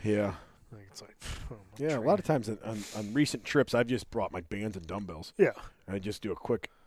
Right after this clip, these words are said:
Speaker 1: some kind of workout to get the blood flowing in the
Speaker 2: Yeah.
Speaker 1: morning.
Speaker 2: And usually we're moving so much, like,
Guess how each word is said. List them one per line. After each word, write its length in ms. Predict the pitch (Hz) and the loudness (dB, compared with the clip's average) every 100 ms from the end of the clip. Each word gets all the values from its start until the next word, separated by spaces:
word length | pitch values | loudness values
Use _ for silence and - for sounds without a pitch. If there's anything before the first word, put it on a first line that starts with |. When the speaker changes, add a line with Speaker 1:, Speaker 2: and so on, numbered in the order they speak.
| _ | _
Speaker 1:
some 160 | - 107 | -16 -10
kind 160 | 101 90 | -8 -8
of 120 | 82 87 107 | -10 -14 -6
workout 300 | 117 104 101 | -2 -2 -4
to 40 | |
get 100 | 98 | -6
the 60 | - | -6
blood 280 | - 110 | -6 -6
flowing 200 | - 90 85 | -6 -8 -8
in 40 | |
the 100 | 165 | -4
Speaker 2:
Yeah. 60 | 127 | -4
Speaker 1:
morning. 160 | 95 82 - | -4 -10 -10
Speaker 2:
And 100 | 160 | -2
usually 220 | 180 196 156 | 0 2 2
we're 160 | 156 | 2
moving 420 | 143 139 151 175 | 4 4 4 2
so 160 | 175 196 | 0 0
much, 260 | 190 202 - | 2 0 0
like, 180 | 113 | -4